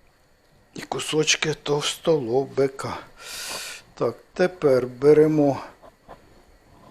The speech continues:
тарілочку, кладемо сюди. Ось так, нормально. Нормально. І ставимо гніт.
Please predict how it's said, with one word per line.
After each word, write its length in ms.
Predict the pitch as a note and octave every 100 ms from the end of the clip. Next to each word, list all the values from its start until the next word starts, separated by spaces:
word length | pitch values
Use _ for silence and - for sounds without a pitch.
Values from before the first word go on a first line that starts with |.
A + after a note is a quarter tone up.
| - - - - -
тарілочку, 880 | C3+ A#2+ B2 C#3+ D#3+ - - F#3+ - - _ _ _ _ _ _ _ _ _ _ -
кладемо 640 | C#3 C3 A#2 B2+ A#2+ D3+
сюди. 400 | D3 G3 F3+ G3 - - - - - - _ _ _ _ _ _ _ -
Ось 280 | D#3 - -
так, 480 | C3 B2 - - - -
нормально. 760 | C#3 D#3 C#3 B2+ B2+ B2+ C#3+ - - - _ _ _ _ _ _ _ _ _ _ -
Нормально. 680 | B2+ D3+ D3 E3 B2 A#2 A#2 - - - - _ _ - - - - - - - _ _ _ _ _ _ _ _ - -
І 80 | C#3+
ставимо 720 | - - G3+ G#3 G3+ F#3 E3+ - - _ _ _ _ _ - - - - - - - - _ _ -
гніт. 640 | G#2 A2+ C3 C#3+ - -